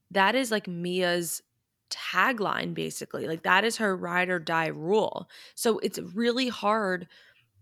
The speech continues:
to, like, work with somebody who operates under that being the golden rule of everything, when if you even look the other way or talk to anybody or don't get your permission from me first to go even check on, quote, "the other side," then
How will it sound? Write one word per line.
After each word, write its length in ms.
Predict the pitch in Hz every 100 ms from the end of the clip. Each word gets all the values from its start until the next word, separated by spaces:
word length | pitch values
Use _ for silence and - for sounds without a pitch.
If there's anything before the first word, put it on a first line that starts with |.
| _ _ _ _
to, 160 | -
like, 280 | 208 180 170 -
work 400 | 185 170 226 240
with 120 | 202
somebody 340 | - 185 165 170
who 180 | 175 -
operates 500 | 190 220 175 170 -
under 260 | 180 170 165
that 300 | 175 180 -
being 260 | 175 170
the 100 | 170
golden 440 | 160 170 170 165 165
rule 240 | 175 175
of 100 | 160
everything, 520 | 180 208 247 - 160
when 260 | 165 165 160 - - - -
if 140 | 208
you 160 | 202 226
even 320 | 233 196 180
look 220 | 202 247
the 120 | - 190
other 180 | 175
way 220 | 170 165 165
or 140 | 165
talk 340 | - - 240
to 80 | 226
anybody 400 | 180 170 170 165
or 160 | - 170
don't 260 | 175 202
get 200 | 202 208
your 180 | 190 196
permission 880 | 180 - 196 180 180 247 - 175 170
from 420 | 156 180 165 165
me 220 | 175 208
first 500 | 190 - 196 208 - -
to 100 | 185
go 440 | - 175 175 180 - - - -
even 260 | 208 170
check 380 | 165 - 247 -
on, 260 | 185 175 175
quote, 360 | - 190 170
"the 120 | 202 -
other 300 | 170 170 165
side," 460 | - 165 160 165
then 240 | 170 165